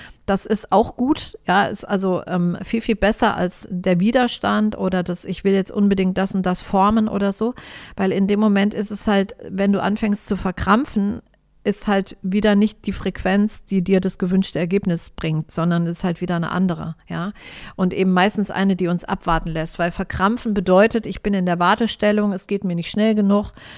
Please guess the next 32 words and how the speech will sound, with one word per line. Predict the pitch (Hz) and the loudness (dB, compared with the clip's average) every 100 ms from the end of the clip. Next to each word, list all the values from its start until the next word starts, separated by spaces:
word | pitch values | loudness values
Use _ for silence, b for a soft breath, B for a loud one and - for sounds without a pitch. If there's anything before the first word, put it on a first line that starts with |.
| B B _ _ - | B B _ _ 0
und, | 196 190 190 - _ - | 4 4 2 -4 _ 2
ähm, | 180 175 180 180 180 - - | 4 4 2 2 -2 -8 -8
das | 190 - | -8 -6
ist | - - | -6 -2
eine | 196 | 0
völlig | 214 214 220 | 2 2 2
andere | 202 226 202 | 0 2 0
Frequenz | - 190 - 208 196 202 | -2 -8 -6 0 2 0
als | 175 175 | -2 -4
jetzt | 180 170 | -4 -4
beispielsweise | - 180 - 170 185 170 175 180 170 165 170 | -2 -2 -4 -8 -2 0 0 -2 -2 -2 -2
eine | 170 | -2
halbe | 175 175 | 0 0
Million | 170 170 165 170 165 | 0 0 0 0 -2
Euro | 165 165 | -4 -4
im | 156 | -2
Monat | 180 220 262 190 175 | 0 2 2 2 0
oder | 160 165 | -4 -6
der | 165 165 | -4 -6
Traumpartner | - 180 214 214 185 - 170 165 160 | 2 4 6 6 4 4 0 0 -2
oder | 170 165 | -4 -4
die | 165 | -4
Traumvilla | - 202 208 165 156 151 | 0 4 4 4 2 0
oder | - 156 | -4 -6
so. | 160 - 170 _ | -8 -10 -12 _
Ja, | - 175 | -8 -6
das | 185 - | -6 -8
ist | - 214 | -2 2
nicht | 208 - B B B | 2 0 B B B
die | 196 | -10
Frequenz | - 180 185 185 190 - | -8 -6 0 0 0 -2
von, | 190 170 170 | -2 0 -2